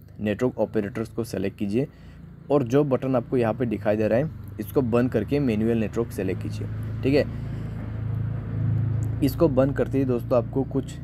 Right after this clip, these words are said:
Jio फ़ोर जी नेटवर्क्स मिल जाएगा, तो आपको वो नेटवर्क सेलेक्ट करना है,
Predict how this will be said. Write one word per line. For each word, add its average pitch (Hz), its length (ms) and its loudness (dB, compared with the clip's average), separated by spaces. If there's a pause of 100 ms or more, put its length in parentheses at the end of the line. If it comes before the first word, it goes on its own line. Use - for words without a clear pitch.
(180)
Jio 113 280 2
फ़ोर 117 180 0
जी 120 120 0
नेटवर्क्स 120 480 -2 (240)
मिल 101 220 -2
जाएगा, 104 300 2 (500)
तो 131 60 4
आपको 113 320 4
वो 113 160 2
नेटवर्क 107 460 -2 (480)
सेलेक्ट 107 280 0
करना 98 200 -2
है, 110 140 -10